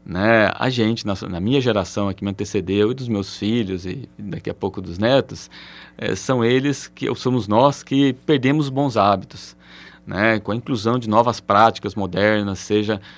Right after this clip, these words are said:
ah, né, a gente com controle da luz, uso de televisão, uso do computador, mais recentemente do smartphone,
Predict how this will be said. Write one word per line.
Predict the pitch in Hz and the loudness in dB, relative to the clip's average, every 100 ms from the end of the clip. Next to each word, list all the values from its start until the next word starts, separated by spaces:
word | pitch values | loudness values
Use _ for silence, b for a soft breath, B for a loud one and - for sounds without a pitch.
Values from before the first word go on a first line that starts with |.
| B | B
ah, | - 92 92 90 - | -10 -6 -4 -6 -2
né, | 107 113 | 0 0
a | |
gente | 101 104 | 0 -4
com | - | -8
controle | 98 98 - 113 113 | -8 -8 -2 -2 0
da | 107 | 0
luz, | 95 117 117 113 98 - | 2 0 0 -2 -4 -10
uso | - 117 113 | -6 -4 -4
de | 107 | -8
televisão, | 95 107 101 95 101 104 107 107 - | 0 0 0 -2 0 0 0 -4 -4
uso | 120 123 | -2 -2
do | 107 | -6
computador, | 101 101 - 90 92 107 113 107 98 | -6 -6 -4 -4 -2 0 0 0 0
mais | 110 120 | -2 -2
recentemente | 110 101 104 98 | -8 -6 -6 -4
do | |
smartphone, | 101 104 101 - 95 113 113 107 | -2 -2 -2 -6 -2 0 0 -2